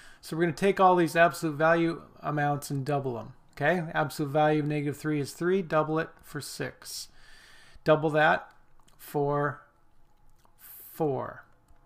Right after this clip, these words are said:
Double that for one. Double that for zero. Double that for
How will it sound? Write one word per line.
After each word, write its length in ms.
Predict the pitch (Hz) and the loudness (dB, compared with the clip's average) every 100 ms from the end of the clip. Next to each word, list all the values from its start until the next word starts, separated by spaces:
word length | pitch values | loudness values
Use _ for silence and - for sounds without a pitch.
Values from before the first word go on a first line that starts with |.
| _ - - - | _ -20 -20 -6
Double 280 | 156 147 151 | -2 0 2
that 420 | 151 165 - - | 4 4 2 -8
for 180 | - 135 | -8 -6
one. 580 | 131 156 156 123 113 123 | -4 -2 -2 -2 -6 -6
Double 260 | 135 135 | -4 -2
that 260 | 139 139 - | 0 0 -2
for 140 | 135 | -8
zero. 560 | 123 135 160 170 180 175 - - - - - - - _ | -8 -4 0 0 -2 -6 -16 -20 -20 -20 -20 -20 -20 _
Double 280 | 160 156 160 | 2 2 4
that 420 | 160 160 170 - | 4 4 2 -4
for 720 | - - 143 143 143 139 127 | -10 -4 -2 0 0 -2 -4